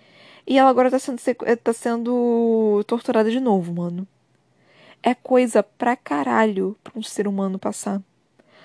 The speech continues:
Como que tá a cabeça da Aileen, mano? Como que ela consegue sobreviver? E ela não quebrou. Ela ainda não quebrou.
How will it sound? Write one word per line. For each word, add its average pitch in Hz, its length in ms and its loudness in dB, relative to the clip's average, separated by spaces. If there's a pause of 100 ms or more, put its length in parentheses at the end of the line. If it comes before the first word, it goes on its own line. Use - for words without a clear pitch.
(220)
Como 320 360 4
que - 140 -6
tá 240 220 2
a 247 40 0
cabeça 208 880 0
da 185 220 0
Aileen, 180 380 2
mano? 175 420 -6 (720)
Como 440 400 6
que - 180 0
ela 339 240 8
consegue 277 580 0
sobreviver? 196 680 4 (420)
E 269 80 0
ela 277 140 2
não 247 240 -2
quebrou. 208 540 -2 (960)
Ela 254 220 2
ainda 240 360 -4
não 196 180 -6
quebrou. 180 460 -4